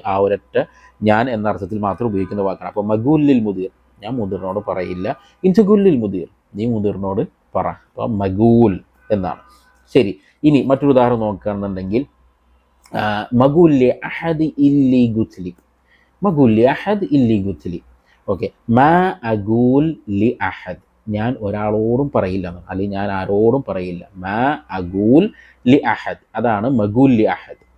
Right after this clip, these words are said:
മഗൂൽ ലി അഹദ്. ഓക്കെ, അപ്പോൾ മാ അഗൂൽ ലി അഹദ് മൂന്ന്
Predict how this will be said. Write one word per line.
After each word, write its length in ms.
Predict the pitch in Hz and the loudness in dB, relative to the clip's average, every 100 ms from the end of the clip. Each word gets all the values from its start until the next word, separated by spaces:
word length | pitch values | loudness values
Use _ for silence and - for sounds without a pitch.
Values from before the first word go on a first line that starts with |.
| _ - | _ -6
മഗൂൽ 400 | 101 104 117 117 | -4 2 4 6
ലി 180 | 107 101 | 4 2
അഹദ്. 380 | 92 - - - _ - | -2 -8 -16 -20 _ -14
ഓക്കെ, 200 | 90 87 - _ _ 98 | -12 -12 -16 _ _ 0
അപ്പോൾ 140 | 104 | 2
മാ 160 | 101 120 190 - _ _ 104 | 4 2 0 -6 _ _ -6
അഗൂൽ 360 | 104 104 135 180 - _ 117 | -2 0 0 0 -8 _ 0
ലി 120 | 127 | 0
അഹദ് 380 | 110 - - _ - 113 | 0 -6 -14 _ -8 0
മൂന്ന് 320 | 120 127 | 4 4